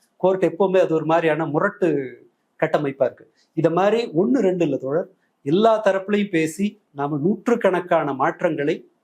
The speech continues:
கொண்டு வந்தால் ஒழிய இதை வந்து தடுக்க முடியாது. இப்பவும் இந்த, இந்த ஒரு, ஒரு, ஒரு தற்கொலை வந்த உடனே பலரும் வந்து அவஸ்-, ரொம்ப உடனே ரியாக்ட் பண்றாங்கன்னு சொன்னா எல்லாருக்கும் அந்த எக்ஸ்பீரியன்ஸ் இருக்குன்னு அர்த்தம்.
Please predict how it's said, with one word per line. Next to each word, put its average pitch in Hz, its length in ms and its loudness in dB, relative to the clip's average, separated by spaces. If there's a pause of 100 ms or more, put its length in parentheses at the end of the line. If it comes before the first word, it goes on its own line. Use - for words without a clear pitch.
(260)
கொண்டு 214 280 2
வந்தால் 190 360 2
ஒழிய 156 460 0 (260)
இதை 165 180 2
வந்து 160 180 -4
தடுக்க 160 280 2
முடியாது. 127 260 -4
இப்பவும் 208 460 0
இந்த, 170 200 0
இந்த 165 260 0
ஒரு, 151 200 -2
ஒரு, 156 300 -2
ஒரு 151 200 0
தற்கொலை 202 680 2
வந்த 185 360 2
உடனே 202 400 0 (320)
பலரும் 226 460 2
வந்து 202 220 0
அவஸ்-, 196 380 -2
ரொம்ப 202 440 -8
உடனே 269 440 2
ரியாக்ட் 226 360 0
பண்றாங்கன்னு 180 500 -2
சொன்னா 160 140 -6
எல்லாருக்கும் 254 500 0
அந்த 202 120 -4
எக்ஸ்பீரியன்ஸ் 190 420 -10
இருக்குன்னு 151 240 -16
அர்த்தம். - 240 -20